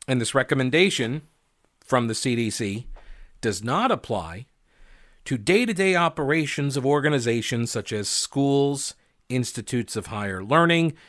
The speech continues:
or business. I'm not really sure why. Um, this has been one of the frustrations I've heard expressed from a number of people, uh, throughout all of this, is that they're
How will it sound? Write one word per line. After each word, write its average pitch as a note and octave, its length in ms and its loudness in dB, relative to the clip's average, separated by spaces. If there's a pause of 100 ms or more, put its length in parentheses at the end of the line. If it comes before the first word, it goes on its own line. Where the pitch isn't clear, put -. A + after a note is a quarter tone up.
(220)
or C3 440 8 (380)
business. D3 640 2 (800)
I'm G#2 320 -18
not G#2 200 -12
really A2 360 -6 (1200)
sure C3 400 2
why. B2 680 4
Um, B2 500 4
this B2 200 -6
has A#2 100 -6
been A#2+ 200 0
one B2+ 140 2
of A#2+ 80 2
the A#2 80 0
frustrations A2+ 720 -2
I've A2 140 -2
heard A2+ 120 -2
expressed - 460 -4
from G#2+ 160 -2
a A2+ 40 0
number G#2 260 -2
of A2 120 -10
people, A2+ 520 -4
uh, A2 160 -6
throughout A2 340 -4
all G#2 140 -2
of G2+ 80 -6
this, G#2+ 180 -4
is G#2 140 -6
that G#2+ 180 -4 (460)
they're A2 300 -2